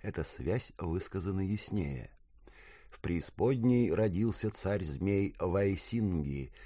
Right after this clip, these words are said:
на небе родился царь Индра, а на земле царь Дахапиганд. Эта черта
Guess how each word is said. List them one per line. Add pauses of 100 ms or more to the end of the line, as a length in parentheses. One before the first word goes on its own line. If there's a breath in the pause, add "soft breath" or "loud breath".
(160 loud breath)
на
небе
родился
царь (180)
Индра, (360)
а
на
земле (260)
царь (120)
Дахапиганд. (1200 soft breath)
Эта
черта